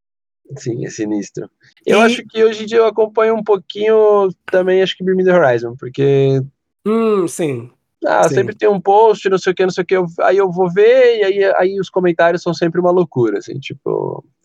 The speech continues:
Speaker 2: Uhum.
Speaker 1: fa-, quando sai música nova, quando sai clipe novo, é uma choradeira danada,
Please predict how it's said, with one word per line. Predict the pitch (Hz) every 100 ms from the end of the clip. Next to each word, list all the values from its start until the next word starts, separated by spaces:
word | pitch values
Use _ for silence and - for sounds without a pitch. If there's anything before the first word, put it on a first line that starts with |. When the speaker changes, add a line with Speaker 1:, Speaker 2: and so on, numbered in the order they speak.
| _ _ 151
Speaker 2:
Uhum. | 165 175
Speaker 1:
fa-, | 151
quando | 160 139 139
sai | 151 139
música | 135 131 135 127
nova, | 127 135 139 131 123
quando | 123 127
sai | 139
clipe | 139 135 131
novo, | 127 123 131 127 123 120 131
é | 135
uma | 123 117
choradeira | - 120 120 123 120
danada, | 120 117 127 131 123